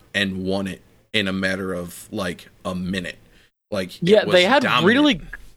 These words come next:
Speaker 2: good positioning there. They were playing, uh, O two was playing kinda in the mega room and above the mega room, and then they gave,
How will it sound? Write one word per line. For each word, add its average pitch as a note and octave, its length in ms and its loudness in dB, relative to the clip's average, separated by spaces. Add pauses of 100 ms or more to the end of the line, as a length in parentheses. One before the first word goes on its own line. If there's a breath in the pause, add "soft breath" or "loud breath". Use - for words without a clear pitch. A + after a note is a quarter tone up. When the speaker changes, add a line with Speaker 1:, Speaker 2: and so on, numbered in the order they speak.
(280)
Speaker 2:
good F#3+ 320 2
positioning D3+ 760 2
there. B2+ 260 4
They C#3 140 4
were C#3 120 4
playing, G3 720 2
uh, C3+ 340 4 (460)
O F3+ 140 6
two G#3+ 260 -2
was F#3+ 160 0
playing F3 580 2
kinda F3+ 240 2
in D#3+ 140 4
the C3 60 0
mega E3 340 2
room E3+ 400 4
and C#3+ 100 4
above D#3 300 2
the D#3 80 4
mega D3 260 4
room, D3 540 2 (480 loud breath)
and C3+ 580 2
then D3 200 4
they D#3 140 6
gave, C#3+ 760 4